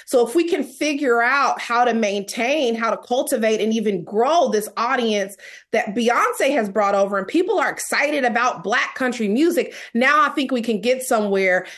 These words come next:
even outside of the industry, which is, quite frankly, where we still are.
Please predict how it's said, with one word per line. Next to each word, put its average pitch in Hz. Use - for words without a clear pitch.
even 277
outside 208
of 170
the 175
industry, 185
which 175
is, 165
quite -
frankly, 170
where 160
we 151
still 135
are. 123